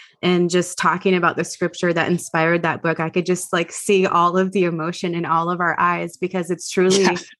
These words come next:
Speaker 1: what I feel like is th-, it's, it's the Father's heart, right? You
Speaker 2: Mm-hmm.
Speaker 1: connected with the heart of the Father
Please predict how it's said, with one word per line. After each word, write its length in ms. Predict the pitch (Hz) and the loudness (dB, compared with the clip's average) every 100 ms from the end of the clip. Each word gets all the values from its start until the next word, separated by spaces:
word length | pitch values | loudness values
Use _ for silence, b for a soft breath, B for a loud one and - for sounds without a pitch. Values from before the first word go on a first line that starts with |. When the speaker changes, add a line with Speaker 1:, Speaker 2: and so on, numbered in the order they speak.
| _ - | _ -2
Speaker 1:
what 120 | 196 | 2
I 140 | 185 | 2
feel 340 | - - 196 202 | 0 0 2 2
like 240 | 185 190 | 2 0
is 180 | 196 190 | -2 -4
th-, 140 | - | -2
it's, 160 | 220 214 | -2 0
it's 200 | 220 214 | -4 -2
the 100 | 226 | -4
Father's 420 | 190 202 196 180 | 2 2 2 -2
heart, 380 | 160 180 160 - | -2 -2 -2 -4
right? 320 | 180 165 180 214 B B B - | -4 -2 0 -2 B B B 0
You 160 | 208 | 2
Speaker 2:
Mm-hmm. 100 | 180 | 4
Speaker 1:
connected 480 | 208 196 180 220 202 | 2 2 0 0 -2
with 180 | 196 196 | -2 -2
the 60 | 190 | -4
heart 300 | - 175 185 | -2 0 0
of 100 | 180 | 0
the 80 | 185 | -2
Father 640 | 180 165 165 185 208 | 2 2 2 0 -2